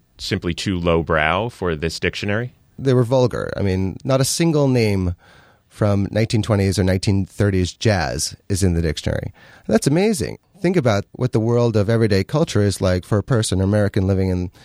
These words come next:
Speaker 2: you know, the nineteen twenties and early thirties, and for a dictionary to simultaneously claim to be universal and to have none of this information, I, it's, it's just mind-boggling.
Speaker 1: So Webster Second,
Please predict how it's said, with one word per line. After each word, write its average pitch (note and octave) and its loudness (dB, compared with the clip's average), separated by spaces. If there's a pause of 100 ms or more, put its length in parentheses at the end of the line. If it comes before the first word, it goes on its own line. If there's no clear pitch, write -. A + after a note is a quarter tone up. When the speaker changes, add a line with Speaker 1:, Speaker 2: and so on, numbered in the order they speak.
(400)
Speaker 2:
you G2+ 2
know, G2+ 2
the F#2+ 2
nineteen G#2+ 2
twenties G#2+ 2
and G2 2
early G2 2
thirties, B2+ -2
and F2+ -4
for G2+ 0
a G#2+ -4
dictionary A#2+ 0
to G#2 -2 (220)
simultaneously D#3 0
claim F3 0
to A2+ 0
be F#2+ 0
universal B2+ 0 (280)
and C3 2
to D#3+ 2
have D3 0
none E3 2
of G4 0
this A2 0
information, E2 -4 (380)
I, C#3+ 2
it's, F3+ 0
it's - 0
just E3+ 0
mind-boggling. G#2+ 0 (640)
Speaker 1:
So C#3 0 (280)
Webster C#3+ -2
Second, A2+ -2